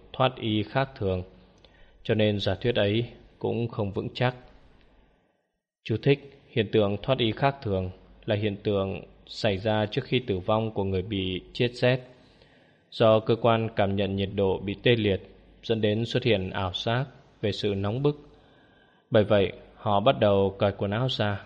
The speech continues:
thậm chí còn có thể xếp quần áo chỉnh tề bên cạnh, sau đó mới chết đi.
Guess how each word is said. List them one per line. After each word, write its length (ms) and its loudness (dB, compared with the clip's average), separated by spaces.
thậm 140 -4
chí 520 2
còn 140 -2
có 160 -4
thể 340 2
xếp 260 0
quần 140 -2
áo 260 2
chỉnh 240 -2
tề 220 0
bên 220 -2
cạnh, 220 -2
sau 200 -2
đó 260 2
mới 200 0
chết 160 2
đi. 200 -4